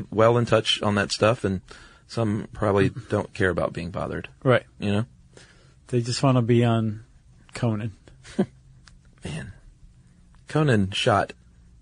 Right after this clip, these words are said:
Speaker 1: in Atlanta, fifteen minutes from our house,
Speaker 2: <laughs> Yeah.
Speaker 1: where we live.
Speaker 2: Yeah.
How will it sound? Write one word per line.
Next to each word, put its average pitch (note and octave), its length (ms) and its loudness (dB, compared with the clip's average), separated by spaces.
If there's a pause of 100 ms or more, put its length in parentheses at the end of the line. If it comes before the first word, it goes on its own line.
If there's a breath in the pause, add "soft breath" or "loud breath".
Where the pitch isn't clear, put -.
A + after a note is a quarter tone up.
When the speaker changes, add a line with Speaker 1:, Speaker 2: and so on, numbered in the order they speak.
(160)
Speaker 1:
in B2 120 2
Atlanta, F#2 500 2 (640)
fifteen C3 420 0
minutes G#2+ 260 2
from G2 180 -2
our F#2 100 0
house, F#2 380 -4 (140)
Speaker 2:
<laughs> F2+ 140 -4
Yeah. C#3+ 300 0 (200)
Speaker 1:
where A2+ 140 4
we G2 100 4
live. F#2+ 420 2
Speaker 2:
Yeah. B2+ 260 4